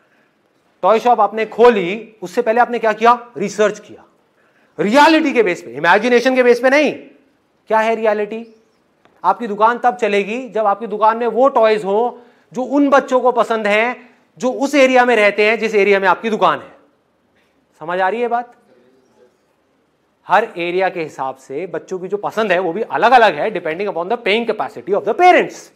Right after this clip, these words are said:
एटी ट्वेंटी का एक रूल है जो golden rule of marketing बोलते हैं जिसको। अस्सी परसेंट जो रेवेन्यूज आते हैं किसी भी बिजनेस में, अस्सी परसेंट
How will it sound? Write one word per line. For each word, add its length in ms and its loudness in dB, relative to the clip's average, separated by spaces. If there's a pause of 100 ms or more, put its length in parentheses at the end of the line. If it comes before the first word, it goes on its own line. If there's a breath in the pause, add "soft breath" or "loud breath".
(920)
एटी 340 0
ट्वेंटी 380 -4
का 100 0
एक 100 -2
रूल 280 -6
है 240 -16 (140)
जो 200 -12
golden 340 0
rule 200 -4
of 80 -12
marketing 300 -6
बोलते 280 -16
हैं 120 -20
जिसको। 260 -20 (800 soft breath)
अस्सी 300 -2
परसेंट 360 0
जो 100 4
रेवेन्यूज 420 0
आते 240 0
हैं 200 -14 (160)
किसी 180 -12
भी 80 -10
बिजनेस 380 -12
में, 80 -20 (760)
अस्सी 280 -4
परसेंट 560 -4